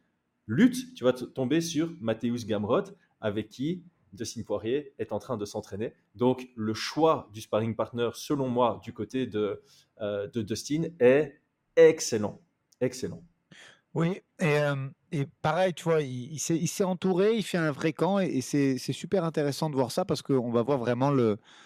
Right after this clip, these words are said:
Speaker 2: le meilleur Dustin, euh, euh, qu'on puisse avoir, et ça, ça permettra vraiment de situer Benoît, euh, par rapport au, au, au très, très haut niveau mondial. Euh,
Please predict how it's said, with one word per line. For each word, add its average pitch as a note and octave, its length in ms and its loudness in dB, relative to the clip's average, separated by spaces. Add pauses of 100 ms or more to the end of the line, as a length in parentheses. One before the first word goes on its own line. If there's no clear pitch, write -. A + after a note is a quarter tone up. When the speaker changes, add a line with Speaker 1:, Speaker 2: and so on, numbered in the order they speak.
(420)
Speaker 2:
le A#2 160 2
meilleur C#3+ 320 4
Dustin, C3+ 400 0 (300)
euh, G#2+ 1000 0 (640)
euh, A#2+ 240 -6
qu'on A#2 160 -6
puisse - 200 -4
avoir, C#3+ 220 4
et C#3 100 4
ça, - 200 -4
ça B2+ 160 -4
permettra A#2 380 0
vraiment C3+ 280 2
de C#3+ 100 0
situer C3+ 440 0
Benoît, B2+ 340 2 (480)
euh, A2 560 2 (240)
par A2+ 140 0
rapport A#2+ 260 0
au, A2 460 2
au, G#2+ 420 0
au A#2+ 140 -2
très, D#3 260 0
très - 220 -2
haut C#3 120 2
niveau C3 280 0
mondial. A2+ 380 0 (440)
Euh, A#2+ 560 0